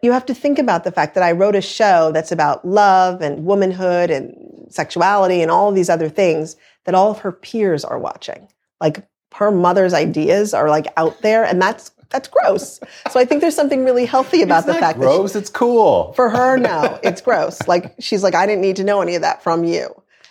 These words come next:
Speaker 1: And so it, there's something kind of lovely about the fact that she's never watched the show.
Speaker 2: She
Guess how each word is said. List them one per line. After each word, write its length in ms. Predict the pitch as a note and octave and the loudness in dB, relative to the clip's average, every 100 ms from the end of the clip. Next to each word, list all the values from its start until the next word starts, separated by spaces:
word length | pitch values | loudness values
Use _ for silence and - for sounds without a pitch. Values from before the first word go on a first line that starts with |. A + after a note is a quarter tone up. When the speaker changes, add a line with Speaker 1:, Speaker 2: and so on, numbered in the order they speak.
| _ | _
Speaker 1:
And 220 | G3+ G3+ | -2 -2
so 320 | G3 G#3+ G3+ G3+ | 0 2 4 2
it, 380 | - G#3 - | 0 -4 -2
there's 140 | A#3+ A#3 | -2 0
something 200 | C#4 C#4+ | 0 0
kind 140 | D4 | 0
of 60 | A3 | 2
lovely 260 | A3 A3 | 2 2
about 180 | F#3 D#3 | 2 0
the 60 | D3 | -2
fact 160 | D3+ | -8
that 80 | D#3 | -8
she's 160 | - D#3 | -10 -8
never 180 | D3 D3 | -8 -6
watched 280 | - - - | -8 -10 -14
the 60 | |
show. 240 | C#3+ - - _ | -14 -16 -18 _
Speaker 2:
She 260 | - - G#2+ | -20 -16 -14